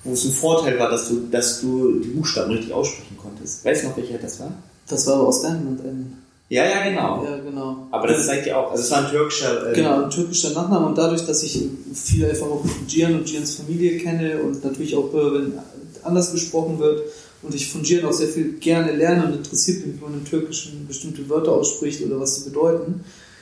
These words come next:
Speaker 2: konnte ich seinen Nachnamen also recht, also beim ersten oder zweiten Mal echt korrekt aussprechen und die Vorbehandler haben den halt immer so genannt, wie er geschrieben wird. Kann ich jetzt leider so nicht sagen.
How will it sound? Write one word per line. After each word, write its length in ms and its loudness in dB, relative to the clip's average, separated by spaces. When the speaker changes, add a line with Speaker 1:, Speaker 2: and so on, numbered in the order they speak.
Speaker 2:
konnte 240 0
ich 80 4
seinen 220 -2
Nachnamen 760 -4
also 160 2
recht, 460 0
also 300 0
beim 220 2
ersten 280 4
oder 100 4
zweiten 320 2
Mal 180 -2
echt 240 -6
korrekt 400 0
aussprechen 680 2
und 240 -6
die 240 -10
Vorbehandler 920 0
haben 160 0
den 100 0
halt 180 4
immer 140 2
so 140 2
genannt, 260 2
wie 60 4
er 40 4
geschrieben 460 0
wird. 180 -2
Kann 140 -6
ich 40 -6
jetzt 140 -8
leider 240 4
so 120 0
nicht 140 0
sagen. 360 0